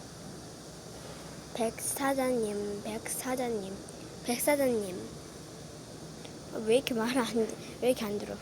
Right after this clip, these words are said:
뭐야? 사율님, 사율님, 사율님.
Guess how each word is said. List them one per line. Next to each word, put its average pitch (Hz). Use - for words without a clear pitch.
뭐야? 202
사율님, 294
사율님, 254
사율님. 302